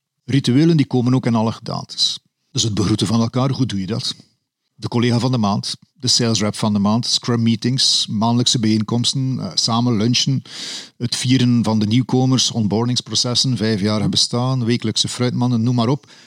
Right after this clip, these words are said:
Het zijn allemaal rituelen. En over de waarde en de kracht van verhalen, ja, daar hebben we het eigenlijk al over gehad, hè. Wat kunnen we daar nu uit leren, vroeg je me.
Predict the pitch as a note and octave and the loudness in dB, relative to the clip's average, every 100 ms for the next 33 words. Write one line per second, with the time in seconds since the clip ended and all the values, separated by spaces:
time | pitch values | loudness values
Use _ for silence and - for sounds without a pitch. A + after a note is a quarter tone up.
0 | - G#2+ A2+ G#2+ A#2+ A#2+ A2 G#2 G#2 - | -10 -2 -2 0 0 2 2 2 0 -2
1 | E2+ E2 E2 _ _ _ _ _ _ _ | -2 -2 -6 _ _ _ _ _ _ _
2 | G2 G2 E2+ F2 F#2+ A#2+ B2 A#2+ G2+ F2+ | -4 -2 -2 -2 0 0 0 -2 -2 -2
3 | G#2 G#2 - G#2 E2+ F#2+ G#2 G#2+ - F#2 | -4 -4 -4 -6 -4 -4 -2 -2 -4 -10
4 | E2+ F2 E2 - F#2+ E2 E2+ E2 E2 D2 | -10 -10 -10 -8 -6 -8 -8 -8 -8 -12
5 | - - - C#2 _ _ - _ - G#2+ | -14 -16 -16 -20 _ _ -20 _ -10 -4
6 | D3+ D3+ C3+ C3 C3 C3+ B2+ G#2+ C3 D#3+ | 0 2 4 2 2 2 2 2 2 2
7 | A#2 F#2 G2+ F2+ E2+ | 2 -2 -2 -4 -4